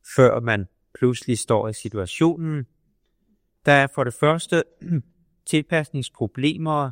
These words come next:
til familie og samfund, når man har disse interesser. For det andet,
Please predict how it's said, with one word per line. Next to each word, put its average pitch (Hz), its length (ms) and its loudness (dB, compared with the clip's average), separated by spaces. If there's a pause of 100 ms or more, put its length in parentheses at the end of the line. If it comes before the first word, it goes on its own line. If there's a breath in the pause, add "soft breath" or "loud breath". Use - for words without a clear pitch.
(140)
til 110 300 -2 (140)
familie 123 420 -2
og 107 60 -4
samfund, 151 580 0 (380)
når 170 300 2
man 147 200 -6
har 123 460 0
disse 123 340 -6 (140)
interesser. 95 680 -4 (1900)
For 147 80 2
det 143 80 2
andet, 143 460 0